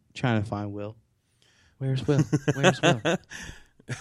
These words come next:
Speaker 2: It's like, uh, my cats. Sometimes I'll watch videos on YouTube, and my cats will get all squirrely, and they'll run up looking behind the,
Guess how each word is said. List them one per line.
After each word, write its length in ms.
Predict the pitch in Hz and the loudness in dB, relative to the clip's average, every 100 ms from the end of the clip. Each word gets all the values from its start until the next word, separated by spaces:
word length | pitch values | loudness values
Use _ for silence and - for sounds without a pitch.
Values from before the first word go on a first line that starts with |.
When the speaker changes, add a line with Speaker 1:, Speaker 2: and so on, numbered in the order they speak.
| 170 107 67 | -6 -8 -12
Speaker 2:
It's 160 | 104 135 | -16 -4
like, 240 | 123 110 | -4 2
uh, 200 | 117 101 101 | 4 4 2
my 160 | 110 | -4
cats. 380 | 101 110 104 - | -4 -2 -2 -2
Sometimes 460 | - 123 139 120 107 | -6 -4 -2 0 0
I'll 100 | 104 | 2
watch 300 | 110 104 95 | 2 0 0
videos 500 | 107 110 110 110 110 | 0 2 2 2 0
on 120 | 98 | -2
YouTube, 500 | 95 107 131 123 131 - _ _ _ | -2 -2 0 0 -2 -8 _ _ _
and 100 | 98 | -4
my 80 | 98 | -4
cats 320 | - 113 107 | 0 0 0
will 60 | 117 | -2
get 160 | 104 113 | 0 2
all 140 | 104 | 2
squirrely, 560 | - - 113 113 123 120 | 0 -4 0 2 2 2
and 100 | 101 | 0
they'll 120 | 95 | -2
run 240 | 90 107 110 | 2 4 4
up 200 | 107 104 | 0 -2
looking 300 | 104 120 98 | -4 -4 -4
behind 340 | 98 107 104 | -2 -2 -2
the, 160 | 90 | -6